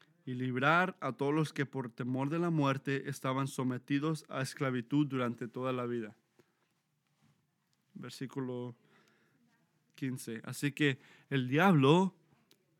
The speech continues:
no nada más es un enemigo que le tenemos miedo, que vive en un lugar oscuro, mm,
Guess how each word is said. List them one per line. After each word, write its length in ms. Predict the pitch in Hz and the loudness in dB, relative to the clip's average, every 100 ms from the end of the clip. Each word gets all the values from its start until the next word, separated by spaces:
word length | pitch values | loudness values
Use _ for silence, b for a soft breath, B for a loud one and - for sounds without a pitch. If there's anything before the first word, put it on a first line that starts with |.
| - | -4
no 100 | 147 | 0
nada 180 | 151 151 | 2 4
más 520 | 156 147 - - - _ _ _ _ _ _ | 6 4 2 -6 -12 _ _ _ _ _ _
es 140 | 143 156 | -4 2
un 80 | 151 | 4
enemigo 480 | 139 131 143 143 - _ _ | 6 6 6 6 2 _ _
que 100 | - | -2
le 80 | 131 | 0
tenemos 320 | 131 131 135 | 2 2 2
miedo, 440 | 127 139 135 104 - _ _ _ | 2 2 0 -2 -8 _ _ _
que 140 | - 127 | -2 2
vive 200 | 131 135 | 4 6
en 80 | 135 | 6
un 60 | |
lugar 240 | 131 131 131 | 4 2 2
oscuro, 840 | 120 - - 135 131 123 117 113 113 | 0 -4 2 6 6 4 0 -4 -6
mm, 260 | 117 113 | -6 -6